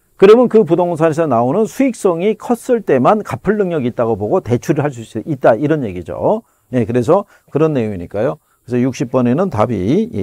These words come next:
이 번이 되더라. 이렇게 구별하시면 되겠고요. 음, 그다음에 이제 뒤로 넘어가셔서, 예, 우리가 이제 육십이 번을 가서 한번 보시게 되면은,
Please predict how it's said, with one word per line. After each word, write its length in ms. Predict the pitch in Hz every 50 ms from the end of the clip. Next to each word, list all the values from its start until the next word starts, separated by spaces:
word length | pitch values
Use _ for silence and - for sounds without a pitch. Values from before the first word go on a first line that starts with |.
| 90
이 180 | - 117 113 113
번이 260 | 110 117 113 127 139 131
되더라. 600 | - 92 80 - - - - 67 95 131 185 202
이렇게 240 | - - - - 101
구별하시면 680 | 95 - - 123 120 113 110 107 - - - 78 80 -
되겠고요. 500 | - 78 65 - - - 127 147 139 - _ _ _ _ _ _ _ _ _ _ _ _ _ _ _ _ _ _ _ _ _ _ _ _ _ _ _ _ -
음, 300 | 175 185 185 185 180 180
그다음에 320 | 151 196 214 269 285 285 262
이제 220 | 220 160 170 165
뒤로 280 | 160 - 175 180 190 202
넘어가셔서, 1000 | 165 143 135 139 139 127 123 113 123 139 151 190 160 107 98 123 180 226 233 220 - -
예, 240 | 120 113 101 90 - -
우리가 260 | 131 156 196 214 208
이제 400 | 190 147 120 123 117 110 104 104
육십이 480 | 127 170 160 - - 220 165 147 156 160
번을 300 | 165 165 151 151 127 101
가서 240 | 113 110 - 127
한번 240 | 117 110 107 107 95
보시게 400 | 90 117 113 101 - 101 98 90
되면은, 480 | 80 78 71 85 101 120 135 113 82